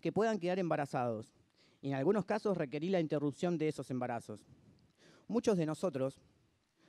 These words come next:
somos víctimas de las llamadas violaciones correctivas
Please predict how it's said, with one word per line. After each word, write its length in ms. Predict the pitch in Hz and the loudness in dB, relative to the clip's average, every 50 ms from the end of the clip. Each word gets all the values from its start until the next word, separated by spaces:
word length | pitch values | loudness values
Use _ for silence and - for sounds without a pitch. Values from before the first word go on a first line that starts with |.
| - _ - | -20 _ -2
somos 380 | - - 247 262 269 262 220 | 4 6 6 6 6 4 2
víctimas 400 | 185 226 247 - - 220 202 185 | 2 0 -2 0 0 0 0 2
de 80 | 165 156 | 2 0
las 140 | 147 143 - | 0 0 0
llamadas 440 | 151 143 160 180 196 208 - - - _ _ _ _ _ _ | 0 0 0 0 0 -2 -4 -8 -16 _ _ _ _ _ _
violaciones 640 | - 135 147 151 151 147 - 196 202 226 220 - - _ _ _ _ | 0 0 2 2 2 0 0 0 0 0 0 -2 -6 _ _ _ _
correctivas 800 | _ 156 147 143 147 143 135 - - 190 165 143 135 127 127 - | _ 0 0 0 0 -4 -4 -4 -2 0 2 2 2 0 -2 -6